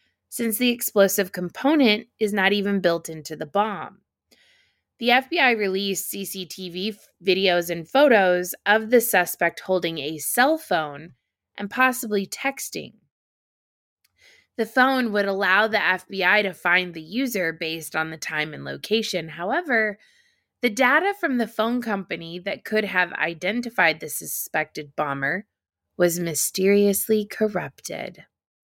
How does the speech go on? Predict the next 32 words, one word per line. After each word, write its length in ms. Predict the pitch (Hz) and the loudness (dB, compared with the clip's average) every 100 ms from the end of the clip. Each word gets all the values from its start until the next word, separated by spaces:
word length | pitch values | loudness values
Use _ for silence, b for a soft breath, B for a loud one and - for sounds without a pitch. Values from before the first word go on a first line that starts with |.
| _ _ _ _ _ _ _ - | _ _ _ _ _ _ _ -4
"There's 240 | 214 202 | -2 0
some 300 | 240 233 233 | 2 2 2
data 340 | 208 190 185 180 | 2 2 0 -6
that 140 | 175 | -8
was 220 | 190 175 | -8 -12
corrupted 720 | - 190 185 190 - 170 165 165 | -10 -6 0 0 0 -6 -6 -4
by 180 | 170 | -2
one 240 | 170 170 160 | -2 -4 -6
of 100 | 160 | -8
the 120 | 156 | -10
providers," 800 | - 160 156 139 139 - 143 - | -6 -4 0 -2 -4 -8 -12 -12
D'Antonio 680 | 170 160 147 147 147 139 135 | -10 -10 -8 -8 -8 -8 -10
said. 380 | - 143 139 165 | -8 -8 -8 -2
"Not 280 | 190 247 | -2 -2
purposely 600 | - 233 233 226 - 170 147 | 0 0 2 -2 -2 -8 -6
by 220 | 143 143 | -6 -6
them, 340 | 143 143 165 | -8 -10 -8
right? 300 | 156 156 190 | -4 -2 -2
It 140 | 170 170 | -6 -6
just, 440 | 170 160 - - _ _ _ _ _ _ _ - | -4 -4 -8 -10 _ _ _ _ _ _ _ -2
unusual 640 | 202 208 247 226 220 208 | 2 6 6 6 6 4
circumstance 1000 | - 190 180 165 151 - 143 139 - - | 2 0 0 -4 -6 -8 -8 -10 -10 -10
that 180 | 117 92 | -10 -6
we 180 | 190 | -4
have 320 | 180 165 165 - | 0 0 0 -6
corrupt 500 | 151 160 202 226 - | -8 0 0 0 0
data 340 | 214 214 220 | 0 2 0
from 240 | - 214 | -2 -4
one 160 | 202 202 | -2 -2
of 80 | 214 | -2
the 80 | 226 | -2
providers. 840 | 254 202 151 143 135 151 170 | -2 -2 0 0 -2 -6 -8